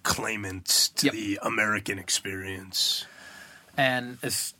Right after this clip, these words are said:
Speaker 2: sort of Taylor notes, in practice this meant that the content of art was subject to political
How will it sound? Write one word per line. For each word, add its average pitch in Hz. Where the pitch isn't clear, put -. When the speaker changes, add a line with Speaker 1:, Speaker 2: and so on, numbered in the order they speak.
Speaker 2:
sort -
of 101
Taylor 220
notes, 127
in 135
practice 143
this -
meant 120
that 104
the -
content 113
of 110
art 113
was 117
subject 104
to 117
political 117